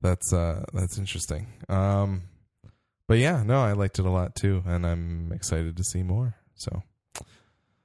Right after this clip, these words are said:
all right. Once again, you can find more episodes of our podcast on G two T podcast dot com. That's the letter G, number two, letter T, podcast dot com.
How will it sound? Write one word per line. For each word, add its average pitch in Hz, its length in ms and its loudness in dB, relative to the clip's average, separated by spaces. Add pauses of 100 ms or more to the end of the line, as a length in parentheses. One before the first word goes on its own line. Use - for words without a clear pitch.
(300)
all 101 100 4
right. 127 260 4
Once 135 240 4
again, 165 300 2
you 180 60 -2
can 127 120 -2
find 110 260 2
more 110 200 4
episodes 107 400 0
of 98 80 -2
our 101 100 2
podcast 98 720 0
on 92 140 0
G 104 200 0
two 98 240 0
T 95 260 -2
podcast 87 640 -2
dot 85 220 -2
com. 92 320 0
That's 85 220 -2
the 85 80 -2
letter 90 260 0
G, 92 320 -2
number 95 240 0
two, 98 300 2
letter 98 260 2
T, 104 240 -2
podcast 98 720 -2
dot 92 260 -2
com. 170 300 0